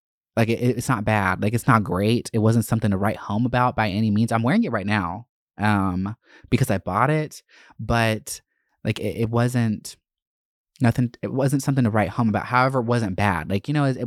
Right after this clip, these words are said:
it wasn't a hit. It wasn't really a miss either. And people were just upset because the falsie was present. But, um, the thing is, is we all bought it. So L'Oreal is sitting back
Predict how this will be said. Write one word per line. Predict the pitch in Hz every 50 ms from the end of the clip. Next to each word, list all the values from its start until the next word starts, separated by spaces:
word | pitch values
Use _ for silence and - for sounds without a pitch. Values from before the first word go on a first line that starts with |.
| 131 135 -
it | 135
wasn't | 131 147 147 - 143 131
a | 120
hit. | 110 131 135 131 127 - -
It | 120 110
wasn't | 104 110 107 107 110 104 92 -
really | 113 113 110 110 101
a | 90 92
miss | 95 98 107 110 95 78 - - - _ -
either. | 131 135 143 147 151 147 147 143 - - - - - - - - - - _ _ _ _ _ _ -
And | 117 117 117 120
people | 135 139 135 139 127
were | 123 123 117
just | 113 117 110 - -
upset | 95 - - - 117 107 87 71
because | 107 104 - - 107 98 -
the | - 98
falsie | - - 104 98 101 - - 104 92
was | - -
present. | - - - 120 110 104 101 - 85 82 - - - -
But, | - 98 98 95 92 - - - -
um, | 104 107 101 98 98 98 98 101 120 - _ _ _ _ _ _ _ _ _ _ _ _ _ _ _ _ _ _ _ _ _ _ _ _ _ - - _ _ _ _ _ _ _ _ _ _ _ _ - -
the | 127 -
thing | 139 131 131 123
is, | 120 120 113 -
is | 117 101 - - -
we | 110 104 98
all | 98 92
bought | 95 92 92 90
it. | 87 - - - - - - _ _ _
So | - - - 104 95 90 90 92 104 107 - _ _ _ _ -
L'Oreal | 104 104 104 104 104 104 104 98 98 98
is | 95 -
sitting | - 104 101 98
back | 98 98 95 98 95 - _